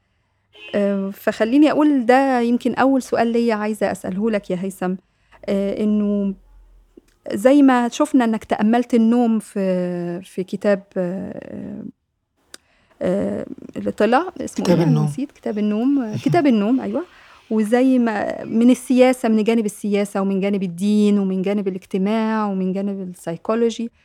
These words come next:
Speaker 1: حصل ده كمان مع، آه، كتاب كيف تختفي، آه، آه، اللي ممكن نشوفه تمارين للانغماس مع الجماعة أو الخروج عليها وتمارين ال-،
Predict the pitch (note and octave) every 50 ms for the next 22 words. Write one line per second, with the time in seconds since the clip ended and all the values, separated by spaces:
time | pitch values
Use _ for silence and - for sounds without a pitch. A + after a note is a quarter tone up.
0 | _ _ _ _ _ _ - - C4 C#4 - - A3+ A3+ G#3 A3+ A#3 - A3+ G#3+
1 | G#3+ A3 A#3+ A#3+ A#3 A3+ A#3 A#3+ A#3 - G#3 G#3 G#3+ A3 G#3+ G3 F#3+ F#3+ G3 G3
2 | G3 - - F#3 F#3 F#3 F#3+ - - G#3 F#3 - A3 G#3+ G3+ - _ _ _ _
3 | - G#3 G3+ G3+ - - A3 - E3+ - - - - A#3+ - - - A#3 A#3+ -
4 | _ _ _ _ _ _ _ _ _ - - - G3 F#3 F#3 F#3 F#3 F#3 F#3 F#3
5 | F#3 F#3+ F#3 F#3 - - - _ - - G3+ F#3+ F#3 F#3 F3+ F3+ F3+ - - -
6 | - - - _ _ - G3 F#3+ F#3 F#3 F#3 F#3 F#3 F3 F#3+ G3+ - F#3+ F#3 G3
7 | G3 - G#3 G3 F#3+ - - A3 G3+ A3 G3 - G#3+ G3+ G3 F#3+ F#3+ A3+ A3+ G#3+
8 | G3+ F#3+ F#3+ - G3 F#3 E3 G3 G3 G3+ G#3 G#3 G#3 - - G3 F3+ F3 F3 E3+
9 | F#3 F#3 G#3 A3 G#3+ G#3 F#3+ F3+ - F3 E3+ E3+ - - - F3+ F#3+ F#3 F3+ E3+
10 | D#3+ D#3 E3+ G#3 B3+ C4+ B3 A3 A#3 A3+ A3+ A3+ A3 G#3 F#3 - - F3 E3+ E3+
11 | E3+ F#3 G3 G3 F#3 F3 E3+ D#3+ E3